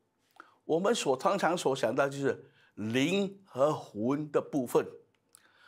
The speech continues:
但是保罗在这里说，将你的身体，就是说将我们的身体要献给神，也是一个属灵的敬拜，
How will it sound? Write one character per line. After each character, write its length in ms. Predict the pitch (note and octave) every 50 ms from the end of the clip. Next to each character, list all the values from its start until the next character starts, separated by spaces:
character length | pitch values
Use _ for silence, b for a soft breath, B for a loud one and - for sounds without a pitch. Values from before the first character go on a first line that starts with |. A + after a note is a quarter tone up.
| b b b
但 140 | G#3+ G#3+
是 100 | - G#3+
保 220 | G3+ G#3 - D3 D#3
罗 120 | F3+ G3
在 140 | G3 G#3+ F#3+
这 140 | F#3 - F#3+
里 140 | C#3+ C3 B2+
说， 280 | - D3+ A#2 - - B B B B B
将 520 | B - - F#3+ A3 G#3+ G#3+ A3 A3 G#3+ G3+ - - _ _ _ _ _ _ _ _ _ _ -
你 400 | C#3+ D3 D3+ D3+ C3 B2 A#2 A#2
的 180 | A#2 F#3+ G#3
身 260 | - - F#3+ F3+ F3+
体， 200 | D3 E3 D3 A#2
就 120 | A#2 C3+ E3+
是 60 | F3
说 160 | D#3+ D#3+ - - -
将 260 | - A3 A3+ A3+ A3
我 180 | F#3 D#3+ D3 C3
们 140 | C3 D#3+ E3
的 80 | F3
身 220 | E3+ - - G#3 G#3+
体 320 | E3+ F#3 C#3 G#2+ - B B B B B B B
要 140 | F3+ E3 C#3+
献 460 | - - - - A#3+ A#3+ G#3+ F3+ D#3
给 200 | - C#3 B2+ C3
神， 360 | C3 - C#3+ C#3 E3 F#3+ F#3+ B B B B B
也 140 | C3+ C3 C3
是 140 | - F#3+
一 40 | F#3+
个 120 | F3 F#3 D#3+
属 520 | - - - - - - B2+ A#2 A#2 A#2
灵 160 | A#2 C3+ D3+
的 100 | D3+ C#3
敬 240 | C3+ - D#3 B2 A#2
拜， 200 | - C#3 A2+ -